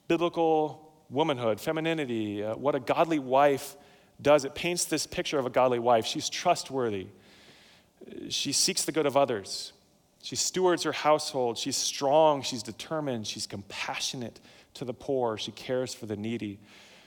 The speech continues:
She's bold. She's courageous. She speaks kind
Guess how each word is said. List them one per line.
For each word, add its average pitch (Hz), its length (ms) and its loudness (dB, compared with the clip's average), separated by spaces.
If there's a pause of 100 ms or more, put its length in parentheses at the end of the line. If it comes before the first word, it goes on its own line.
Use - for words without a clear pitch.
(120)
She's 117 160 -8
bold. 127 600 4 (480)
She's - 200 -10
courageous. 123 840 -2 (380)
She - 160 -8
speaks - 340 0
kind 147 880 0